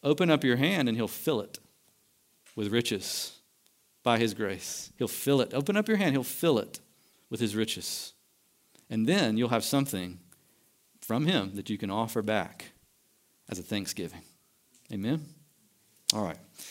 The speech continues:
Lastly this morning, and I gotta move along here, uh, I wanna look at how we can embrace this for ourselves. Because you might still say, "All right, maybe you're telling me the truth, Stan. Maybe. I'm, I'm to that point. I'm, I'm a maybe."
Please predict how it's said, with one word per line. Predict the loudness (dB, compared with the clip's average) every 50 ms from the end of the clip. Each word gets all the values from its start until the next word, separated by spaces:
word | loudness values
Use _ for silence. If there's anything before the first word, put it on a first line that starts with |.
| -14 -14 -16 -16 -18 -20 -6 2
Lastly | 4 6 6 6 6 6 6 6
this | 6 6 4
morning, | 4 2 4 4 4 4
and | 2 2
I | 2
gotta | 2 4 4 4 2 0 -2 -8 -18 -20 -20 _ _ _ _ _ _ _ _ -20 -10 -2
move | 0 2 4 4
along | 6 6 8 8 6 6
here, | 6 6 6 6 6 6 4 0 -6 -14 -16 -16 -8 -2
uh, | 0 2 4 6
I |
wanna | 8 8 10 10
look | 10 10 8 8
at | 6 0
how | 2 4 6 8 8 8
we | 8 8
can | 6 6 6
embrace | 6 6 6 6 8 6 6 6 4
this | 2 2 2
for | 2 2 2
ourselves. | 4 4 2 0 -2 -4 -4 -6 -8 -8 -10 -12 -12 -14 -10
Because | -2 2 4 6 6
you | 8
might | 8 8 8 6 6 4
still | 2 4 4 4 4
say, | 4 4 6 6
"All | 6 6 6 6
right, | 4 2 2 0 0 2
maybe | 6 8 8 10 10 10 8
you're | 10 10 8 8
telling | 8 6 6 6 8 6
me | 6
the | 6 4
truth, | 4 0 -2 -2 -2
Stan. | -4 -4 -4 -4 0 4
Maybe. | 6 6 6 6 4 2 -4 -8 -14 -10 -4
I'm, | -2 0
I'm | 2 2 2 4
to | 6 6
that | 6 6 4 4
point. | 0 0 0
I'm, | 2 2
I'm | 4 6 6
a | 8
maybe." | 8 10 10 8 8 6 2 -4